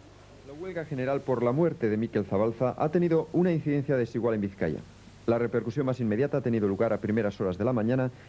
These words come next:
en los accesos a Bilbao por carretera. Numerosas barricadas, con camiones y otros vehículos pesados, han obstruido el tráfico en la carretera de la Avanzada, en Lejona, en Derio, en Nécuri, carretera de Balmaseda y en Amorebieta.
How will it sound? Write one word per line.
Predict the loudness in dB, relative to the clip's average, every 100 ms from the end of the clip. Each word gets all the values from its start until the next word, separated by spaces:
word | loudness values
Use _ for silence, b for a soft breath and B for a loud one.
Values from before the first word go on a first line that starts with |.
| B
en | -2
los | 0 -2
accesos | -2 -2 -2 -2
a |
Bilbao | 0 0
por | -2 -4
carretera. | -4 -2 -2 -4 -6 -16 B B B B
Numerosas | 0 0 0 -4
barricadas, | -2 -2 0 0 -2 -2
con | -4 -2
camiones | 0 0 0 -2 -8 -4
y | 0
otros | 0 -2 -2
vehículos | -2 0 -2
pesados, | -2 -4 0 0 -2 -8 B B
han | -4 -2
obstruido | -2 -4 -2 2 2
el | 0
tráfico | -2 -2 0 0
en |
la | 0
carretera | 0 -2 0 0
de | 0
la |
Avanzada, | 0 -2 0 0 0 -2
en | -2 0
Lejona, | 0 0 2 0 -4 B B
en | -2 0
Derio, | 2 2 2 2
en | 0
Nécuri, | -2 0 0
carretera | 2 -2 -2 -2 0
de |
Balmaseda | 0 0 -2 -2 -2 -2 -2
y | -2
en | 0
Amorebieta. | 0 0 -2 -4